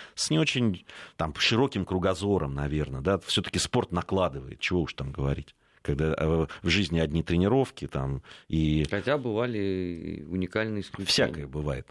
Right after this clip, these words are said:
Speaker 1: Но я просто говорю, но всё равно это люди молодые, и, во-вторых, очень фанатично занятые каким-то делом, поэтому не очень ориентирующиеся в другом
Speaker 2: Ну так для этого и
Speaker 1: политическом.
Speaker 2: нужны тогда, нужна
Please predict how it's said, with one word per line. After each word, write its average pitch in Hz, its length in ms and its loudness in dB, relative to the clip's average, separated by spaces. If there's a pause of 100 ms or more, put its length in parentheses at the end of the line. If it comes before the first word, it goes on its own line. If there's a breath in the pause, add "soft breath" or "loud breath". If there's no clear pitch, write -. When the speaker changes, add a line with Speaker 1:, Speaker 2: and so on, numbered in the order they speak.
(140)
Speaker 1:
Но 95 80 2
я 107 120 4
просто 135 300 -2
говорю, 82 180 0
но 113 80 4
всё 127 140 0
равно 131 180 4
это 80 120 -2
люди 107 220 2
молодые, 127 440 4
и, 95 220 2 (240 loud breath)
во-вторых, 131 420 0
очень 101 560 2
фанатично 113 520 0
занятые 92 440 2
каким-то 95 400 0
делом, 73 320 0
поэтому 110 360 2
не 113 120 6
очень 120 300 2
ориентирующиеся 101 800 0
в 76 60 -6
другом 101 400 2
Speaker 2:
Ну 127 80 0
так 165 160 -2
для 190 160 4
этого 202 240 0
и 175 40 6
Speaker 1:
политическом. 180 480 4
Speaker 2:
нужны 151 140 2
тогда, 110 840 2
нужна 147 480 2